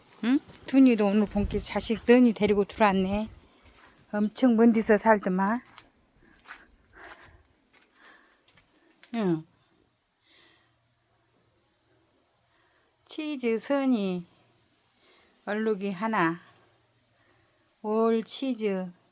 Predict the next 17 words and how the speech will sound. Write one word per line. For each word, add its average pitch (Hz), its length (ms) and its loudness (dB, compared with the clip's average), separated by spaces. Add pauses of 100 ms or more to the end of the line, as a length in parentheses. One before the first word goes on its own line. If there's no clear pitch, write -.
(1300)
점 214 520 -6
치즈. 196 520 -8 (1700)
자, - 160 -12 (1900)
그리고 233 340 0
여기는 220 300 2
완전히 214 400 4
악경이들 208 560 4
소굴. 202 460 -2 (680)
엄마들이 214 480 4
이렇게 196 220 -2
맡겨놓고 190 600 0 (1120)
그야말로 214 520 2
전라도 208 480 4
사투리로 196 520 -4
싸대고 302 600 4
다니느라고 190 680 4
없어. 202 340 2